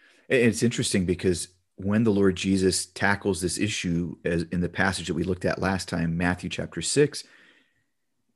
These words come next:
the first thing he does after telling them not to worry is he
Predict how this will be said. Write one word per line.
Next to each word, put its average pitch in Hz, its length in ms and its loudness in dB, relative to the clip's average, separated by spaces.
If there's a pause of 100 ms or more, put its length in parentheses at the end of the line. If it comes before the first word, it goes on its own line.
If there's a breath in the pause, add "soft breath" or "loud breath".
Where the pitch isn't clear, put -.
the 104 140 0
first - 520 0
thing 107 140 2
he 90 160 -4
does 92 760 2 (600)
after 104 460 0
telling 107 320 0
them 92 120 2
not 101 240 0
to 90 80 -4
worry 85 640 -2 (760)
is 92 240 -2
he 95 280 -4